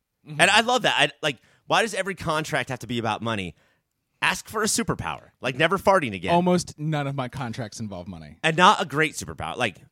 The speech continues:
Speaker 2: we can't give you the gift of flying.
Speaker 1: Right.
Speaker 2: But I don't want money. I just don't want, uh, I want my pinky finger to be twice as long as it is. All right, here you go.
Speaker 1: You're done, son.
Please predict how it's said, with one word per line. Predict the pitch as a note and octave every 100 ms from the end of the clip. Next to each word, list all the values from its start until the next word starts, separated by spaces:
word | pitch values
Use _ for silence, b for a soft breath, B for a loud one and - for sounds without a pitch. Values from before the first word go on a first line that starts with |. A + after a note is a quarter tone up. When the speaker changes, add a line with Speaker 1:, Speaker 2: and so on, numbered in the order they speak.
| -
Speaker 2:
we | C3
can't | F#3 D3+
give | A#2+ C3+
you | C#3
the | G2+
gift | A#2 -
of | D#2
flying. | - B2 G#2 F#2+ B1+ A1+ - _
Speaker 1:
Right. | C3+ G#2+ D2+ _ -
Speaker 2:
But | A3 C#3 B2 _ _ _ _ _ _ _ _
I | C3 C#3+
don't | E3+
want | F3 C#3
money. | C3 B2+ A#2+ -
I | A#2
just | A2 A#2+ - _ G#2+
don't | B2+ B2+
want, | B2+ B2+ B2+ -
uh, | A2+ A2 G#2 G2+
I | - A#2+
want | C3+ C3
my | C3
pinky | B2+ B2+ C3
finger | C#3 C3+ B2+
to | G#2+
be |
twice | G2 A#2 A2
as | A2+
long | G#2 G2 F#2+
as | E2+
it | E2+
is. | D#2 C#2 _ -
All | B2+ F#3+
right, | F3+ -
here | B2+
you | C#3
go. | E3 E3+ B2
Speaker 1:
You're | F#3
done, | C#4 C4
son. | F#3 B3+ C4 E4+